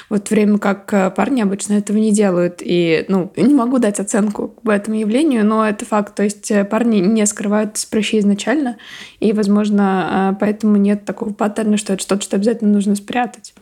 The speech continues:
Давайте обсудим, как мы пытались бороться с прыщами, будь это маленький прыщик, который один во лбу и который светит как звезда, или много прыщей на лбу или на лице. Э, были ли у вас какие-то опасные эксперименты,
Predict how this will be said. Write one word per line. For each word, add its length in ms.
Давайте 480
обсудим, 600
как 340
мы 240
пытались 420
бороться 360
с 80
прыщами, 500
будь 220
это 160
маленький 440
прыщик, 420
который 400
один 340
во 140
лбу 220
и 60
который 400
светит 360
как 200
звезда, 500
или 380
много 360
прыщей 340
на 160
лбу 240
или 140
на 120
лице. 480
Э, 160
были 200
ли 60
у 40
вас 120
какие-то 460
опасные 500
эксперименты, 840